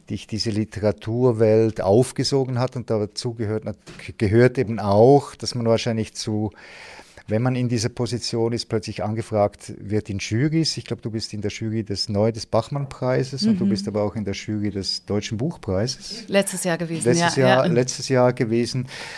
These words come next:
Speaker 1: Und da bekommt man doch plötzlich so eine, auch von außen gesehen, oder wahrscheinlich empfinden das die meisten Menschen, so eine, eine, so ein bisschen eine mächtige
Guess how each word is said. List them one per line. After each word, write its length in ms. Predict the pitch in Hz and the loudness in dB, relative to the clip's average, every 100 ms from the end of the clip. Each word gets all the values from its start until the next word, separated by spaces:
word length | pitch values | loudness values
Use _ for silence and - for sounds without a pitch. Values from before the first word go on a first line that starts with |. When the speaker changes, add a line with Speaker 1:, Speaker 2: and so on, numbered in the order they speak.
| - - | -16 -8
Speaker 1:
Und 180 | 110 107 | -6 0
da 100 | - | 4
bekommt 440 | 120 143 - 117 151 | 4 4 2 0 0
man 120 | 139 | -2
doch 180 | 127 117 | -2 -2
plötzlich 380 | - 120 120 - | -2 -4 -4 -4
so 140 | 123 | -4
eine, 480 | - 107 107 104 110 | -2 0 2 2 0
auch 260 | 107 110 - - - - - - - - - _ | 0 0 0 -10 -14 -18 -20 -20 -20 -20 -20 _
von 200 | - 113 | -2 2
außen 360 | 101 135 - 151 | 6 6 6 2
gesehen, 300 | - 143 131 | 2 4 4
oder 120 | 113 | 6
wahrscheinlich 680 | 107 120 110 107 - - - - 104 | 4 4 0 -2 -8 -18 -18 -20 -14
empfinden 460 | 104 107 - 143 151 | -8 -4 -2 -2 -2
das 160 | 131 - | -4 -2
die 80 | |
meisten 360 | 127 113 120 - | 0 0 0 -2
Menschen, 320 | 113 117 120 | -2 -2 -4
so 160 | 113 117 | -2 0
eine, 560 | 104 107 113 82 - - | 2 0 -2 -6 -14 -12
eine, 180 | 95 107 | -6 -4
so 140 | 117 | -2
ein 140 | 110 | -2
bisschen 260 | 104 - 127 | -2 -2 0
eine 160 | 104 104 | 2 2
mächtige 560 | 98 104 - 110 101 | 4 2 0 -2 -2